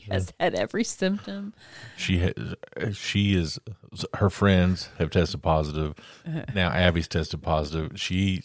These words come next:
Speaker 2: is really missing out on this covid train.
Speaker 1: <laughs>
Speaker 2: So she's,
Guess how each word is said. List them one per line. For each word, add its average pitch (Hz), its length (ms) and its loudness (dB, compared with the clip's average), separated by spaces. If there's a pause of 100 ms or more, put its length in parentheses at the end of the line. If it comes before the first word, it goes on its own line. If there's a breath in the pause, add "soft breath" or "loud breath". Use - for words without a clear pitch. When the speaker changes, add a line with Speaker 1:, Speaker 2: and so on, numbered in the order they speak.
(200)
Speaker 2:
is 82 140 -8
really 85 260 4
missing 80 280 2
out 78 140 2
on 71 120 -2
this - 100 -6
covid 73 300 0
train. - 360 -4
Speaker 1:
<laughs> - 60 -18 (480 loud breath)
Speaker 2:
So 90 200 8
she's, 87 380 -2